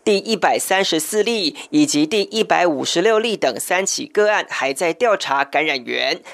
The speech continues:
另外，二十三号新增的这一波名单，年龄包含未满五岁到七十多岁，入境日介于三月十五号到二十一号，且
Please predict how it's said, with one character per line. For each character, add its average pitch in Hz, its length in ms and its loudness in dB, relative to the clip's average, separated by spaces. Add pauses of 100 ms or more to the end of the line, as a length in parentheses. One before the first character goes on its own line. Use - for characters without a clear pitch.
(140)
另 208 160 4
外， 202 160 4
二 208 200 2
十 185 140 -2
三 180 200 0
号 180 220 0
新 196 260 -2
增 180 220 -2
的 170 140 0
这 180 140 0
一 180 60 0
波 175 200 0
名 147 240 -4
单， 196 280 0 (260)
年 196 200 4
龄 220 100 2
包 226 200 0
含 196 200 0
未 226 120 4
满 185 220 0
五 143 120 -4
岁 160 240 2
到 156 220 2
七 190 260 -4
十 156 140 -4
多 185 200 0
岁， 196 400 0 (140)
入 226 160 4
境 214 180 2
日 214 280 2
介 214 200 0
于 170 120 0
三 190 260 0
月 208 100 2
十 160 220 -2
五 147 100 0
号 156 240 0
到 151 120 2
二 208 280 2
十 - 200 -4
一 165 120 -6
号， 165 380 0 (140)
且 147 400 -2